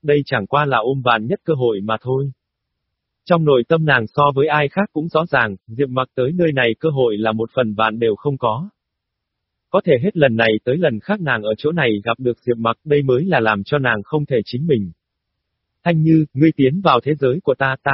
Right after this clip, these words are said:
đi đối phó cái kia Xích Yêu." Diệp Mặc tuy nhiên còn không có nghĩ ra tốt biện pháp, bất quá hắn nhất định muốn đối phó Xích Yêu, bằng không mà nói, hắn căn bản là không cách nào rời khỏi. "Không, ta không thể biến mất. Thanh Hành môn đối với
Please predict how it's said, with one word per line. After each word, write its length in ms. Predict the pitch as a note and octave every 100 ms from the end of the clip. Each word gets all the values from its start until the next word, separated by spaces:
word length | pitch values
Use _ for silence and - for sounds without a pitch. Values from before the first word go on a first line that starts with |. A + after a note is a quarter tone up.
| C3+
đi 120 | C3+
đối 200 | B2+ B2 -
phó 200 | B2+ -
cái 140 | C#3 D#3
kia 160 | D#3+ C#3
Xích 120 | G#3+ F#3
Yêu." 320 | C#3+ C3+ C3 _ _ _ _ _ _ _ _ _ _
Diệp 180 | B2 C#3+
Mặc 200 | B2+ C3 -
tuy 140 | F3
nhiên 260 | E3 E3 D3+
còn 220 | C#3+ A#2+
không 220 | - D#3
có 120 | D3+
nghĩ 200 | D3 D3+ F#3
ra 140 | E3 D3
tốt 140 | G3+ F3+
biện 160 | C3+ -
pháp, 140 | F#3+ -
bất 180 | F3+ G#3
quá 200 | C#3+ C#3+ C3+
hắn 180 | C#3
nhất 160 | F#3 A#3
định 220 | D3+ A#2+
muốn 180 | A#2+ D#3
đối 160 | D3 D3+
phó 180 | D3 G#3 -
Xích 140 | A#3+
Yêu, 240 | E3 D3 C3+
bằng 200 | B2 A2+
không 240 | - D#3 C#3
mà 100 | A#2
nói, 340 | G#2+ A#2+ F#3+ -
hắn 260 | _ C3 F3
căn 200 | F#3+ D#3+
bản 220 | C3+ A2
là 180 | G2 G#2+
không 240 | - D#3+ -
cách 160 | A3
nào 240 | C#3+ A2+ G#2
rời 180 | A#2
khỏi. 360 | G#2 G#2+ F2+ E2 _ _ _ _ _ _ _ _
"Không, 260 | - D#3 C#3+
ta 260 | D#3 C#3+ C#3+
không 200 | E3 D3
thể 160 | B2
biến 220 | G#2+ A#2+
mất. 140 | F#3 A#3 _ _ _ _ _ _
Thanh 120 | F3+ D#3
Hành 280 | C#3+ A#2
môn 180 | C3 D3+
đối 180 | C3+ D3+
với 160 | D3+